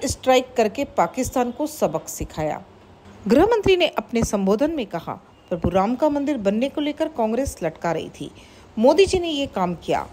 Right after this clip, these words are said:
और जनवरी में लोग रामलला के दर्शन कर पाएंगे।" प्रभु श्री राम को उसी जगह पर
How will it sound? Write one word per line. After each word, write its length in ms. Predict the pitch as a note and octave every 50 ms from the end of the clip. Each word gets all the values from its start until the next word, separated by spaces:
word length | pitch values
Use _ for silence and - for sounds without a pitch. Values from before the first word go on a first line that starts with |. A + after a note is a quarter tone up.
| - - -
और 100 | G3+ F3+
जनवरी 460 | F3 D#3+ G3+ G#3 A3 A#3+ C#4 C#4+ D#4
में 160 | D4+ D#4+ D#4
लोग 280 | C4 A#3+ B3 C4+ C4 B3
रामलला 440 | G#3 G#3 A3 B3 C4 C4+ C4+ C#4 C#4
के 140 | C#4 C#4+
दर्शन 400 | A#3 F#3 F3+ F3 - - A#3 B3 A#3+ - -
कर 120 | - G3+ F3
पाएंगे।" 500 | - - C#3+ - - B1 - - - - - - - - - - - - - - - -
प्रभु 220 | G3+ F#3+ F#3 G#3
श्री 200 | G3 - G3+ F3+
राम 240 | E3+ F#3+ F#3+ G#3 G#3+
को 160 | G#3 G#3+ G#3 - -
उसी 180 | G3 - B3+
जगह 240 | A3+ B3+ B3+ B3+ C4
पर 220 | C4 C4 C4+ C4